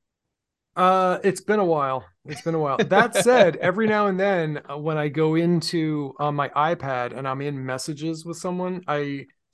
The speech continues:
Speaker 1: forget and then remember that it has that little, uh, option where you can do, like, draw, uh,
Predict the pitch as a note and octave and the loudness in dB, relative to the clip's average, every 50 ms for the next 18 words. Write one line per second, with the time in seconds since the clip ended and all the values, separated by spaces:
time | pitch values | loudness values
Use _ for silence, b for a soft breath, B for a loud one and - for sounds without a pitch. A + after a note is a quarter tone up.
0 | _ - - D#3+ D#3 C3 A#2 E3 E3+ F#3+ F3+ C#3+ D3 D#3 D3+ D3 D3 D3 C#3+ C#3+ | _ -8 -6 -6 -6 -4 -2 0 0 0 0 0 -4 -6 -6 -4 -4 -6 -6 -6
1 | C#3+ C#3+ C#3 C#3+ C#3+ D3 D#3+ E3+ F3 E3 D#3+ D3+ C#3+ C#3 C3+ C3 B2+ C#3+ D3 C#3 | -6 -6 -6 -4 -4 -4 -2 -2 -2 -2 -2 -2 0 -2 -4 -4 -4 -6 -6 -6
2 | C#3 C#3+ C#3 B2 G#2 A2+ D3 D3+ D3 D3 D3 D3 C#3 B2+ C3 C3 C#3+ C#3 C#3 C3+ | -6 -8 -10 -10 -10 -6 -4 -4 -2 -2 -4 -6 -8 -10 -10 -8 -6 -4 -4 -4
3 | - - D3 D3 D3 D3 D3 C#3+ C#3 C#3 C3+ C3+ C3+ C3 B2+ - - C#3 C#3 C#3+ | -6 -8 -8 -8 -6 -6 -6 -6 -8 -8 -6 -4 -4 -4 -4 -6 -4 -4 -4 -4
4 | - - - E3 D#3 D#3 D#3 D#3 D#3+ b b b b _ _ D3 D3+ D3 C#3+ C#3+ | -6 -8 -8 -6 -4 -4 -6 -6 -8 b b b b _ _ -4 -2 -2 -2 -2
5 | C#3 C#3 C#3 C#3 C3+ - D3 C#3 C3+ C3+ C3+ C3+ B2+ C3+ C#3 C#3+ C#3 C#3 C3+ C3 | -4 -6 -8 -10 -8 -8 -8 -8 -8 -8 -10 -10 -10 -10 -8 -8 -8 -8 -8 -10
6 | A#2+ A2+ C#3 C3+ B2+ - _ _ - C3 - C3+ C#3 C3 C3 C#3+ D#3 D3 | -12 -12 -12 -12 -12 -14 _ _ -20 -14 -10 -6 -6 -4 -4 -4 -4 -6